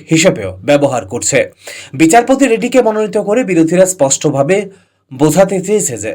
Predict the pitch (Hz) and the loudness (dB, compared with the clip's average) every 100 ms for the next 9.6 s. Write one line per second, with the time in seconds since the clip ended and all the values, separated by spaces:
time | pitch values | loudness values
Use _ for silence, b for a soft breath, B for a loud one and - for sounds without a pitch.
0 | - 151 147 135 139 202 185 180 180 208 | -6 -2 0 0 -2 2 2 0 -2 -2
1 | - 139 139 135 160 147 117 123 113 123 | -2 -4 -4 -2 -2 -2 -4 -6 -8 -8
2 | 127 143 175 110 87 90 B B 139 143 | -6 -2 0 -2 -6 -10 B B 0 0
3 | 147 - _ _ _ - 175 165 254 254 | -2 -12 _ _ _ -4 0 2 2 0
4 | 254 240 156 151 147 113 110 - 139 117 | -2 0 -2 -2 -6 -4 -6 -4 -4 -4
5 | - B B B - 147 175 247 269 277 | -8 B B B 0 2 4 4 4 4
6 | 262 190 180 226 175 147 143 135 208 - | 4 4 4 0 0 -4 -4 -4 -4 -2
7 | 147 120 120 104 104 120 - 120 - 135 | -4 -4 -8 -8 -6 -4 0 0 0 -2
8 | 139 139 135 123 127 135 135 156 165 - | 0 0 -2 -2 -2 -2 2 2 2 -2
9 | 147 - 143 147 - 156 | -2 0 0 0 0 -2